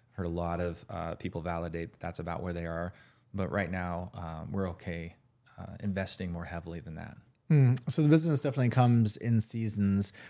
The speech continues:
Speaker 2: What were some of the other seasons that you've been through? What were some of the lower cycles for you? Tell me about some, some ass kickings along the way.
Speaker 1: Yeah, lots of ass kickings, man. Like, I have been the bottleneck on this company for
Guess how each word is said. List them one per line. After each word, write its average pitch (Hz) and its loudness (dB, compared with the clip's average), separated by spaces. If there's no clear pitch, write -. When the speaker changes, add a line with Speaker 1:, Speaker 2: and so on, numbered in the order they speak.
Speaker 2:
What 208 4
were 233 4
some 202 2
of 170 6
the 151 8
other 143 8
seasons 117 4
that 101 -4
you've 95 -2
been 98 4
through? 80 -2
What 117 2
were 156 2
some 135 2
of 110 4
the 107 4
lower 101 4
cycles 87 -4
for - 0
you? 82 2
Tell 123 2
me 135 8
about 120 4
some, 107 4
some 107 2
ass 107 4
kickings 101 0
along 98 2
the 90 0
way. 90 2
Speaker 1:
Yeah, 131 0
lots 104 0
of - -6
ass 95 -2
kickings, 92 -4
man. 101 -2
Like, 98 -2
I 107 -2
have 101 -2
been 104 0
the 98 0
bottleneck 95 -2
on 95 -2
this 95 -4
company 87 -6
for 87 -4